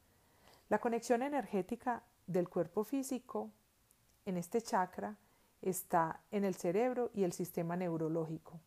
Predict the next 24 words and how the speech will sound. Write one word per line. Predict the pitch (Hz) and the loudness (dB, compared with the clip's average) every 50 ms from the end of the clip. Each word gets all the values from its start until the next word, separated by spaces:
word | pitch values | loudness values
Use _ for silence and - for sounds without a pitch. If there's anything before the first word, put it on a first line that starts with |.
| _ _ _ _ _ _ _ _ _ _ _ _ - _ _ _ _ | _ _ _ _ _ _ _ _ _ _ _ _ -20 _ _ _ _
en | - 208 196 | 0 2 2
el | 196 180 | 4 2
sistema | 170 - 185 175 - 180 170 175 190 | 2 0 -2 -2 -2 -2 -2 0 0
nervioso | 202 208 175 160 156 165 156 156 185 180 | 0 -2 -2 0 0 -2 0 0 -2 -6
central, | - 185 160 151 - - - 190 175 - - - - - - - - - | -4 -6 -8 -8 -6 -4 -2 0 0 -2 -4 -10 -20 -20 -20 -20 -10 -4
la | 202 175 185 170 | 0 4 4 4
glándula | 160 160 175 170 160 160 165 185 196 196 185 160 - | 4 2 0 0 0 0 -2 -2 0 0 0 0 -2
pituitaria | - 175 160 - - 160 156 - - 233 262 262 254 240 233 220 - - | -2 -6 -6 -4 -4 -4 -2 2 4 4 4 4 2 2 0 0 0 -2
y | - 180 | -4 -4
pineal, | - - 180 160 156 156 160 165 156 147 - - - _ _ _ _ _ _ _ _ _ _ _ _ _ _ _ _ _ _ _ - | -2 -2 -2 -2 -2 -2 -2 -2 -4 -4 -6 -10 -14 _ _ _ _ _ _ _ _ _ _ _ _ _ _ _ _ _ _ _ -4
los | 190 196 202 185 180 175 - - - | 0 2 2 2 2 0 -2 0 4
ojos, | - 262 285 285 - 277 - - - | 6 6 6 6 2 -4 -4 -4 -2
los | 208 196 185 180 - | 0 0 0 0 0
oídos | 170 208 247 262 254 247 - | 0 0 2 0 0 0 0
y | 208 | 2
la | 190 180 165 | 2 2 2
nariz. | 156 151 147 156 143 151 - - - _ _ _ _ _ - - - _ _ | 0 -2 -4 -4 -6 -6 -10 -14 -16 _ _ _ _ _ -20 -20 -20 _ _
La | - 220 240 233 | 4 8 8 8
conexión | 233 - 247 247 247 - - 247 240 285 | 8 6 -2 -2 -2 -2 -2 -2 -2 -2
energética | 302 294 285 277 - 247 226 214 - 247 226 - 254 240 | -4 -6 -6 -4 0 0 0 0 0 -4 -4 -4 -4 -4
con | - 226 202 | -2 -2 -2
el | 185 175 | -2 -2
cuerpo | - 190 175 170 175 - 226 | 0 0 0 0 0 -2 -4
mental, | 226 240 240 226 220 - - 185 165 160 190 220 | -4 -4 -6 -8 -6 -2 0 2 2 2 0 -2